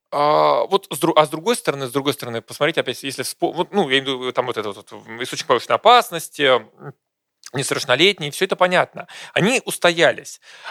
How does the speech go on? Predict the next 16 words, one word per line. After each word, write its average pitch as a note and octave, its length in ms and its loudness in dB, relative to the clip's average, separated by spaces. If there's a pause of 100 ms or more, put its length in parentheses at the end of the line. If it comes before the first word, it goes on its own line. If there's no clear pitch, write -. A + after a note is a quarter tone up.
(180)
А C3+ 320 6
все - 320 -2
иные A3+ 440 -2
исключения, C#3+ 720 -6
они D#3+ 260 -2
такие G3+ 520 -2
очень, E3 680 -6
очень, D#3 720 -6
как E3+ 140 -4
сказать, - 180 -8
они C#3+ 160 -4
очень F3 280 -6 (840)
либо F#3+ 200 2
с F#3 60 0
трудом F#3+ 240 0
проходят, B3 540 0